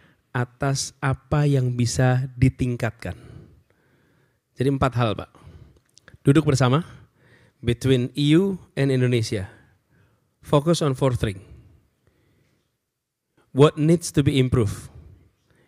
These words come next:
in the relationship between Indonesia and E U? Number two, what needs to be corrected in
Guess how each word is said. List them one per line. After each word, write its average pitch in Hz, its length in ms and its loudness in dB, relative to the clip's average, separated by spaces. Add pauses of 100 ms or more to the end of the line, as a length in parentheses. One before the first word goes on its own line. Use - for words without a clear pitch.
(120)
in 131 160 2
the 120 80 0
relationship 143 640 0
between 127 320 0
Indonesia 147 720 2 (480)
and 135 480 2 (160)
E 110 160 0
U? 90 80 -4 (800)
Number 135 160 6
two, 131 240 0 (1040)
what 139 240 2
needs 165 400 0
to 147 80 -2
be 139 160 -2
corrected 151 560 -2 (1040)
in 151 160 0